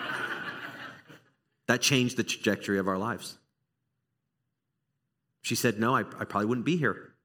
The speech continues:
God used the weaving of our lives together. On July first of two thousand six, I was invited to, to leave my career as a teacher to become full-time pastoral staff at the church that we were part of.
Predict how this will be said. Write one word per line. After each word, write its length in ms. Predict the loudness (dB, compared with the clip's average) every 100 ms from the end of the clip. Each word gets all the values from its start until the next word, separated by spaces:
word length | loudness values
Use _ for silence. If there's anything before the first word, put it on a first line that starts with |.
| _ _ _ _ _ _ _ _ 0
God 180 | 0 4
used 240 | 2 2
the 80 | 2
weaving 280 | 2 4 2
of 100 | 2
our 140 | 0
lives 240 | -2 -4
together. 420 | -6 -4 -4 -6 -12 _ _ _ _ _ _ _ _ _ _ _ _ _ _ _ _ _ _ _ 0
On 460 | 2 4 4 2 -4 -14 _ _ 2
July 540 | 6 6 6 4 2 -2 -16
first 440 | -2 4 4 4 -2
of 100 | 0
two 120 | 0
thousand 360 | 4 2 2 2
six, 540 | 4 2 0 -4 -6 -12 _ _ _ _ _ 0
I 80 |
was 100 | 2
invited 400 | 4 4 4 2
to, 160 | 2 0 -2 -8 4
to 100 | 6
leave 180 | 8 6
my 160 | 4
career 320 | 2 4 4
as 120 | 4 2
a 60 |
teacher 400 | 2 0 2 0
to 140 | 0 -2
become 460 | -4 2 2 2
full-time 560 | -2 -2 0 0 0 -2
pastoral 560 | 0 0 0 -4 -2
staff 420 | -2 -2 -2 -4 -8
at 80 |
the 60 | -10
church 300 | -6 -6 -6
that 100 | -6
we 80 | -6
were 80 | -8
part 260 | -8 -8
of. 180 | -8